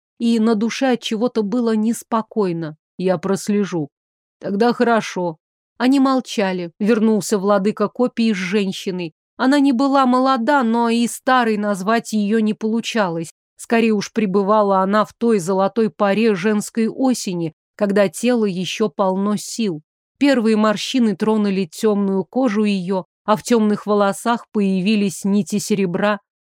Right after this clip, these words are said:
«Моя сестра, Ксачитл». Женщина поклонилась, прижав ладони к груди, а Верховный подумал, что одета она просто и даже бедно для сестры человека столь важного. Отчего? Её супруг ушёл небесную тропой,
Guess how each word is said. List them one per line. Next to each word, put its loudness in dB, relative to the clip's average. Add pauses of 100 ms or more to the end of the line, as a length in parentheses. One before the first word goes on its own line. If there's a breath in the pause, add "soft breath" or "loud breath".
(120)
«Моя 4
сестра, 0 (320)
Ксачитл». -2 (260)
Женщина 2
поклонилась, 2
прижав 0
ладони 0
к -2
груди, -4 (260)
а 0
Верховный 0
подумал, 2
что -2
одета 0
она 0
просто -4
и -2
даже 0
бедно 0 (200)
для 2
сестры -2
человека 0
столь 0
важного. -4 (120)
Отчего? -2 (500)
Её 2
супруг -2
ушёл 0
небесную -2
тропой, 0